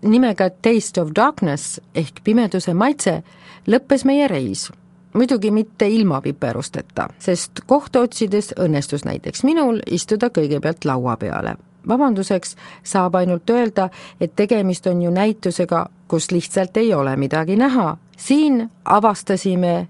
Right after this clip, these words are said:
me just selle nähtamatu oma siin tehtud kogemuste põhjal. Idee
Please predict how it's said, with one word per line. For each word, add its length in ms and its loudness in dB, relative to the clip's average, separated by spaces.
me 180 2
just 320 0
selle 280 2
nähtamatu 1000 0
oma 460 2
siin 340 2
tehtud 440 0
kogemuste 600 0
põhjal. 420 -8
Idee 560 0